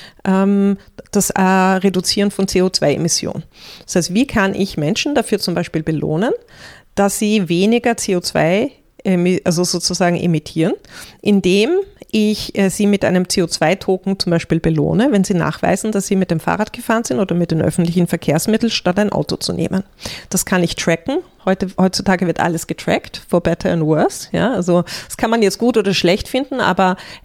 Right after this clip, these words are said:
Apps tracken ja heutzutage sozusagen mein Verhalten sowieso. Das Handy habe ich die ganze Zeit mit mir, das trackt auch alles.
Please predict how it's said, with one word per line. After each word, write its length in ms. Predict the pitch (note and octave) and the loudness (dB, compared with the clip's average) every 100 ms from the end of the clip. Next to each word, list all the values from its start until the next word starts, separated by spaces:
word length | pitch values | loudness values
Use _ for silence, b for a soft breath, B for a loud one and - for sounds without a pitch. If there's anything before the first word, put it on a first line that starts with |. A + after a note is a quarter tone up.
| - | -2
Apps 360 | G3+ - - | -2 -2 -8
tracken 380 | - G#3+ G#3+ B3+ | -4 -2 -2 0
ja 140 | A#3 G#3 | 2 4
heutzutage 720 | G3+ - F#3+ G3 F3+ F#3 F#3+ | 2 0 -2 2 2 2 0
sozusagen 580 | F3 - F#3+ F3 E3+ | -2 -4 -2 -2 0
mein 180 | E3+ D#3+ | 0 0
Verhalten 480 | D#3+ D#3+ - - F#3 | 0 -2 0 0 -2
sowieso. 420 | - E3+ D#3+ F3+ | 0 0 2 2
Das 200 | A3+ G#3+ | 0 0
Handy 240 | F#3 F3+ G3+ | 0 2 2
habe 160 | F3 | 2
ich 100 | F3+ | -2
die 80 | - | -2
ganze 260 | D#3 D#3 - | -2 -2 -2
Zeit 180 | E3+ E3 | -4 -2
mit 160 | E3+ | -2
mir, 160 | F3 A3 | 0 0
das 180 | G#3+ - | -2 -4
trackt 320 | - D#3+ - | -4 -2 0
auch 200 | - - | -2 0
alles. 360 | - - F#4+ | 0 0 -2